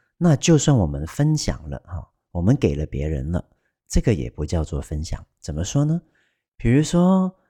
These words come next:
A 跟 B 一起在玩玩具，然后呢，啊，他们是兄弟，A 是哥哥，B 是弟弟。然后呢，突然间弟弟就想要拿 A 哥哥的玩具，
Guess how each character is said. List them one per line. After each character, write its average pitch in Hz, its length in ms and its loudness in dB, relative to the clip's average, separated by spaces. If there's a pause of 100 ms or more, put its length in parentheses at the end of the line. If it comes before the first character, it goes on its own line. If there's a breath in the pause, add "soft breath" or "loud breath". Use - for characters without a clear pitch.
(280)
A 160 180 6
跟 156 240 4
B 151 220 4
一 151 100 2
起 113 200 0
在 90 240 2
玩 78 160 -2
玩 76 160 -4
具， - 420 -4
然 73 160 -8
后 85 160 -2
呢， 78 220 -2
啊， 69 180 -12
他 92 140 -6
们 76 120 -6
是 85 140 -10
兄 101 240 -6
弟， - 240 -4 (320)
A 104 140 2
是 101 120 -4
哥 - 240 -8
哥， 80 240 -8 (540)
B 123 300 0 (120)
是 - 240 -4
弟 - 240 -2
弟。 - 220 -14 (460)
然 82 120 -4
后 101 160 4
呢， 90 280 2 (280)
突 - 140 -2
然 113 120 6
间 110 220 4
弟 80 120 -4
弟 82 120 -6
就 98 140 0
想 80 180 -4
要 92 140 0
拿 76 300 -4
A 107 260 0 (100)
哥 76 120 -8
哥 80 160 -6
的 78 100 -2
玩 71 180 -6
具， 95 300 -6